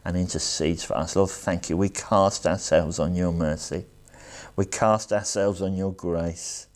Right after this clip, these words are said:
Lord, I pray for each of us. Lord, bring us to emotional wholeness,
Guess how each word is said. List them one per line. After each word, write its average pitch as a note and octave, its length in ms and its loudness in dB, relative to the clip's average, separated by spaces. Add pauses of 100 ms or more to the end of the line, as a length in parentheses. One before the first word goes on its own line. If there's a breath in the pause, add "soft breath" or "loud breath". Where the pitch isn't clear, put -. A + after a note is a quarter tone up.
(480 loud breath)
Lord, G#2 120 0
I G#2+ 80 4
pray F#2+ 300 2
for - 180 -2
each G2 260 -6
of D#2+ 80 -8
us. C#2+ 240 -10
Lord, F#2 180 -2
bring G2 460 0
us F2 320 -6
to - 180 -4
emotional F2 720 -2
wholeness, F2 720 -2